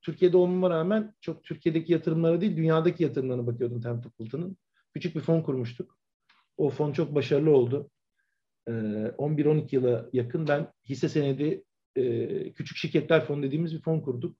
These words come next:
Ee, onun yatırımlarını yaptım. Yani Brezilya'dan Tayvan'a yıl içinde yaklaşık dört beş ay hep seyahat ettik. Ee, şey için, kişisel olarak zor bir iş.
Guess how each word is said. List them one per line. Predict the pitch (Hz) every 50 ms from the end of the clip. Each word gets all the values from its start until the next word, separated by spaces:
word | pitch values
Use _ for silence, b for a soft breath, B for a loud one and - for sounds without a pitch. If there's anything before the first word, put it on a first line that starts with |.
| _ _ _ _ _ _ _ _ _ _ _ _ _ -
Ee, | 101 - 107 - 98 - - - - - - _ -
onun | 139 147 156 160 156
yatırımlarını | 143 131 - 135 127 123 123 113 113 110
yaptım. | 107 107 104 - _ - 160 160 - _ _ _ _
Yani | 135 135 123 123 117
Brezilya'dan | 123 135 135 123 143 151 143 139 135 147 151 156 156 - b b b b b b b b b _
Tayvan'a | - 156 160 165 147 139 139 147 165 170 - - _ -
yıl | 143 143 147
içinde | 131 127 - - 135 135 156 160 165 - - _ _ _ _ _ _
yaklaşık | 131 139 135 - 147 120 156 - -
dört | 147 143 139 -
beş | 160 131 -
ay | 151 147
hep | 156 151
seyahat | - 151 139 143 143 139
ettik. | 120 120 - - - - _ _ _ _ _ _ _ _ _ _ _ _ _ _ _ _
Ee, | 113 117 113 110 90 85 - -
şey | - - 143 139
için, | 131 - - 127 117 120 - _ _ _ _ _ _ _
kişisel | - - - - 180
olarak | 151 143 165 180 135
zor | 143 160 160 156 135
bir | 127 147
iş. | 175 - -